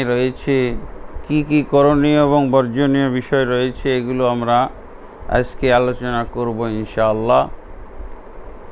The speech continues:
ওমা তৌফিক ইল্লা বিল্লাহ। তো আলহামদুলিল্লাহ, আল্লাহ তবরক ওয়া তাআলা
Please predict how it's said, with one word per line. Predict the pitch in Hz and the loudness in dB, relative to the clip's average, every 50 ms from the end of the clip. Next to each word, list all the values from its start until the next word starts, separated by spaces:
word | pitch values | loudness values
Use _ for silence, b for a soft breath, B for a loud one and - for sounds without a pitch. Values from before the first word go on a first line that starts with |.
| - - - | -14 -8 -2
ওমা | 107 120 127 131 131 131 | 0 2 4 4 4 4
তৌফিক | - 131 127 123 - - 135 135 127 - | 4 2 0 0 0 0 0 -2 0 0
ইল্লা | 131 123 120 120 120 120 120 120 117 | 0 2 2 2 2 4 4 4 4
বিল্লাহ। | 113 117 110 107 107 110 98 98 - - - - - - - - - - - - - - - - - - | 4 2 0 2 2 2 2 2 -2 -10 -14 -16 -18 -18 -18 -16 -18 -18 -18 -18 -18 -18 -18 -18 -6 2
তো | 120 123 | 4 4
আলহামদুলিল্লাহ, | 127 117 131 165 170 165 165 160 156 151 143 139 139 143 139 135 135 - - - - - - - - | 4 4 2 2 2 4 4 4 4 4 2 4 4 4 4 4 4 0 -4 -10 -10 -10 -8 -4 -4
আল্লাহ | 123 135 147 147 139 | 0 2 2 2 2
তবরক | 147 147 143 147 147 147 139 147 | 0 0 0 0 0 0 0 -2
ওয়া | 147 - | -4 -2
তাআলা | 147 151 147 156 156 160 165 160 | 0 2 4 6 6 6 4 2